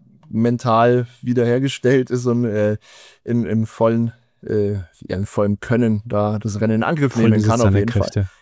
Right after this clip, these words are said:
Speaker 1: Im
Speaker 2: Ja.
Speaker 1: Vollbesitz seiner Kräfte, sehr schön. Ja, ja, ganz genau. Ähm,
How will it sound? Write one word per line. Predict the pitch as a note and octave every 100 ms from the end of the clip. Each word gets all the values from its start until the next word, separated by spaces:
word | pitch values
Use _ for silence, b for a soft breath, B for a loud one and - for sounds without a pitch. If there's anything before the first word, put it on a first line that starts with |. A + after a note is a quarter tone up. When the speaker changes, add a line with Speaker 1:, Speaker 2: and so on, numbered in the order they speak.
| _
Speaker 1:
Im | -
Speaker 2:
Ja. | G2
Speaker 1:
Vollbesitz | - - B2+ C3+ F#2+ A2+ -
seiner | F2+ F2+
Kräfte, | - G#2+ -
sehr | F2+ G#2+
schön. | C3+ G2
Ja, | F2+ A#2
ja, | B2 F2+
ganz | G#2 B2
genau. | B2 G2 E2+ B B B B
Ähm, | - B2 C3 C3 C3 C3+ C3+